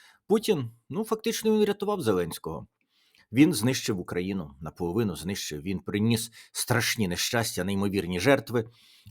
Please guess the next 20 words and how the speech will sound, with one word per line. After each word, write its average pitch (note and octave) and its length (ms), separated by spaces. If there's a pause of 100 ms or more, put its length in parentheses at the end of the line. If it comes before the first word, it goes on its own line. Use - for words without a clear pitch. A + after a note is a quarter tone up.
Але D#3+ 240
влада G#3+ 280
Зеленського G#3 480
закріпилася. D#3 800 (360)
Дальше C#3+ 420
пішли D#3 420
вгору, B2 540
пішли C#3 340
вгору C3 300
рейтинги, G2+ 520
пішла D#3+ 320
довіра. A#2+ 520 (300)
Зараз F#3 220
подають C3+ 500
якийсь - 240
там B2 180
рейтинг D3 400 (440)
від A#2+ 220
групи C#3 340
"Рейтинг", A#2+ 420